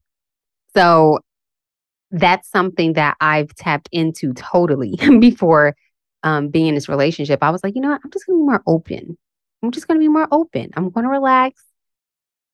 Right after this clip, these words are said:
and, you know, just be a little bit more," right? I'm not going to always suggest dates and plans. I'm not gonna always say no when he wants to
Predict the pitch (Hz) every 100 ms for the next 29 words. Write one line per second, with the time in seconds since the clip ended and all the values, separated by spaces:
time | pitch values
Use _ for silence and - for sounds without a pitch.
0 | _ _ _ _ _ _ 220 226 226 220
1 | 214 214 208 _ - 269 247 214 247 -
2 | - 254 220 262 190 120 _ _ _ 180
3 | 165 143 139 127 113 - - - 190 220
4 | 214 185 202 214 226 247 262 - 233 226
5 | 214 214 220 196 - 151 - 220 233 -
6 | _ _ 160 151 190 - _ _ _ 170
7 | 156 - 262 285 277 269 269 269 - 180
8 | 196 254 - - 208 214 208 202 208 202
9 | 190 190 185 _ _ _ _ _ _ _
10 | _ 208 196 185 180 165 160 - _ 165
11 | 185 233 262 285 285 _ 180 180 175 165
12 | - - 185 170 _ - - 175 160 156
13 | 147 147